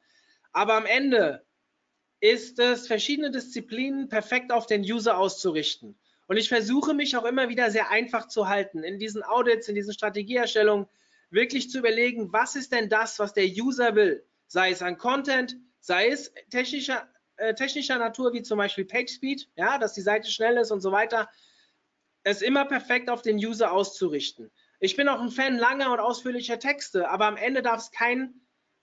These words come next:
leeres Geschwafel sein, nur um irgendwelche Keywords zu erfüllen, sondern es sollte schon irgendwie auf den Punkt kommen, Informationen auch im, in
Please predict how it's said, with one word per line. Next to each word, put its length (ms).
leeres 560
Geschwafel 560
sein, 480
nur 320
um 240
irgendwelche 640
Keywords 600
zu 140
erfüllen, 680
sondern 340
es 140
sollte 260
schon 180
irgendwie 240
auf 120
den 160
Punkt 200
kommen, 320
Informationen 1040
auch 420
im, 520
in 380